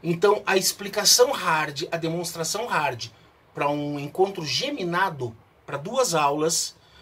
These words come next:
não deveria somar mais do que quarenta e cinco minutos aí, cinquenta minutos no máximo, o total dos vídeos pra aquela aula, pra aquele assunto. Tá bom? Espero que tenha sido uma boa dica pra você.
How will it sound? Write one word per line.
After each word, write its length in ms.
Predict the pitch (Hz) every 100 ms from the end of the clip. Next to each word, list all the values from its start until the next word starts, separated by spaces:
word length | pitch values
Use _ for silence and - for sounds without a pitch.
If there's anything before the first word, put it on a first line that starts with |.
| -
não 200 | 185 226
deveria 480 | 247 214 214 202 220
somar 260 | - 196
mais 220 | 185 180 165
do 80 |
que 100 | 170
quarenta 380 | - 170 156 160
e 20 |
cinco 420 | 156 - 120 113 - _ -
minutos 540 | 127 117 104 120 110
aí, 160 | 104 104 _
cinquenta 540 | - 147 123 139 143
minutos 320 | 135 123 120 175
no 80 |
máximo, 480 | 135 135 135 147 135 _ _ _ -
o 120 | 143
total 360 | 160 160 127
dos 200 | 127 127
vídeos 340 | 110 117 120 117
pra 140 | 120
aquela 260 | 113 120 113
aula, 400 | 107 104 104 101 - -
pra 120 | -
aquele 260 | 110 107 104
assunto. 520 | 98 - - - - _ _ _ _ _ _ _ -
Tá 80 | 101
bom? 340 | 143 214 233 - _ _ _ _ -
Espero 340 | - 104 117
que 80 | 113
tenha 320 | 123 131 131 - _ _ _
sido 260 | - 139 127
uma 140 | 127
boa 200 | 113 110
dica 240 | 101 101 107
pra 140 | 110
você. 240 | 110 -